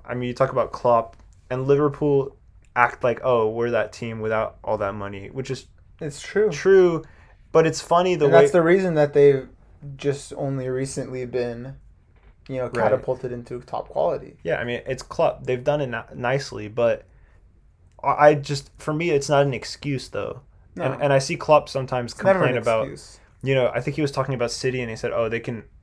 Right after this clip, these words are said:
Speaker 1: if we have injuries, we have issues, but if they have injuries, they can just call someone up from New York."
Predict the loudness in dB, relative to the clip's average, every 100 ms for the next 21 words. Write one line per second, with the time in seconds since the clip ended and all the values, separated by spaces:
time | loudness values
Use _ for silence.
0 | -16 -14 -8 0 0 0 -4 -8 -8 -4
1 | -2 -2 -4 -6 -10 -8 -6 -4 0 0
2 | 0 -6 -8 -6 -6 -6 -8 -8 -4 -4
3 | -4 -6 -6 -6 -10 -8 -4 -2 -2 -6